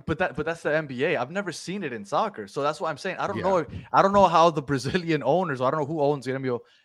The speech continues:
Speaker 1: I don't know how they would do it. Now, I, I, I could respect Luis Suarez trying to force his way out. I've heard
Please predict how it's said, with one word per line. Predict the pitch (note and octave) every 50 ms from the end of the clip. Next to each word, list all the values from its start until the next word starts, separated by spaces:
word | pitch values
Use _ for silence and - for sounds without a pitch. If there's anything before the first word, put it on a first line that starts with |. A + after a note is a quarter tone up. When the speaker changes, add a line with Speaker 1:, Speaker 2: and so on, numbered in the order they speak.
| _ -
Speaker 1:
I | B2+
don't | D3 D#3+
know | E3 D#3 B2+
how | A#2 - D3 D3+ D#3
they | D3 C#3+ D3
would | C3+ B2 A2 G#2
do | - G#3+ B3+ G3
it. | - - _ _ _ _ -
Now, | D#3+ F3 D3+ C3+ - - _ _ _ -
I, | C3+ D3+ C#3+ -
I, | C#3+ D#3+ - -
I | D3+
could | - - E3
respect | C#3 C3 B2 - - - F3 F#3+ F#3+ D#3+
Luis | D3+ D3 C3 -
Suarez | - D3+ D#3 D#3 C#3 -
trying | - C#3 C#3 A#2+
to |
force | G#2 - - C#3+ C#3 C3+ -
his | C3 A#2+ A2+
way | A#2 A#2 A#2+
out. | D3+ G#3 A3 F3+ C#3+ - _ _ _ _ _ - B2+
I've | C#3 C3 -
heard | D#3+ E3 D#3+ D#3+ D#3 C3